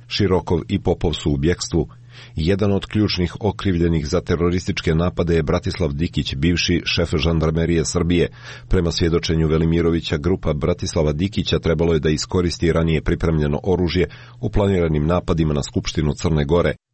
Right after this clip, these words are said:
Inače, Mirko Velimirović, Pajo, je iz Zubinog Potoka na sjeveru Kosova, penzioner, a inače bivši policajac mupa Srbije na Kosovu.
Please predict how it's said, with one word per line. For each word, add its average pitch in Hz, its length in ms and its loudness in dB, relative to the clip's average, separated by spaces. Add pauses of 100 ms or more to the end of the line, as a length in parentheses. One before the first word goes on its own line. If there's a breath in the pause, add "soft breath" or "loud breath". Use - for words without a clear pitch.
Inače, 104 400 2
Mirko 95 420 0
Velimirović, 80 800 0
Pajo, 76 400 0
je 85 240 0
iz 82 100 2
Zubinog 85 600 0
Potoka 78 480 0
na 67 100 -4
sjeveru 78 400 2
Kosova, 85 420 0 (220)
penzioner, 90 640 2
a 95 60 -4
inače 85 340 0
bivši 85 380 0
policajac 82 640 0
mupa 82 380 0
Srbije 80 420 -2
na 69 100 0
Kosovu. 78 460 0